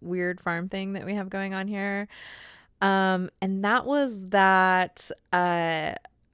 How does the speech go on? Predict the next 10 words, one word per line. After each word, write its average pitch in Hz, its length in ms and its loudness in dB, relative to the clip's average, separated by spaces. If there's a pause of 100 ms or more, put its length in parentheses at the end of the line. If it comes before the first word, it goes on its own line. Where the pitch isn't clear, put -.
(180)
I 202 160 6
wish 349 360 0
we 349 100 2
would 254 200 2
have 202 260 -2
bought 165 540 0 (220)
a 175 80 2
smaller - 460 -4
house, - 580 -8 (1600)
which 202 600 0